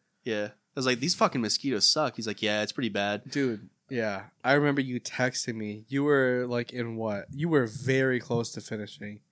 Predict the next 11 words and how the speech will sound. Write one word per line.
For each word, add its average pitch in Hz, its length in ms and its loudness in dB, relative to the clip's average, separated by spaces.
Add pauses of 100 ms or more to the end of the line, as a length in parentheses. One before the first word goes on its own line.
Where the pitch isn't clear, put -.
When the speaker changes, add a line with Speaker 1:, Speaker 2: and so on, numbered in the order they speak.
(440)
Speaker 1:
I 135 100 4
was 143 180 4
in, 131 200 4
uh, 107 300 2
Speaker 2:
You 165 60 6
had, 165 240 6
like, 147 400 4
two - 240 0
hundred 151 300 2
miles 123 420 0
left. 101 420 -10